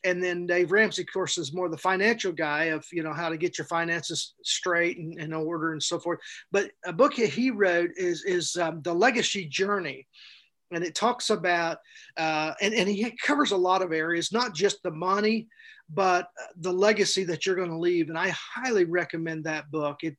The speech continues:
it, it's really good. There's a lot of good stuff in there.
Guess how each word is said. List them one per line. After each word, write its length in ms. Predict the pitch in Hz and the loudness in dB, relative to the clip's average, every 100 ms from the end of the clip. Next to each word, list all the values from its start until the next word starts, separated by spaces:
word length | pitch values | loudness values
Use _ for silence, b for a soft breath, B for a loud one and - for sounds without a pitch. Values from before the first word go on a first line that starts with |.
| - | -4
it, 220 | 180 170 | -2 -2
it's 240 | 180 147 - | -4 -6 -4
really 360 | 175 185 180 | 0 2 2
good. 280 | 160 170 165 | 0 0 0
There's 220 | 160 151 | -2 -2
a 40 | 160 | 0
lot 160 | 170 | 0
of 80 | 156 | 0
good 160 | 165 156 | 0 0
stuff 340 | - 180 - | 0 -2 -2
in 180 | 170 170 | -6 -4
there. 280 | 151 143 | -4 -4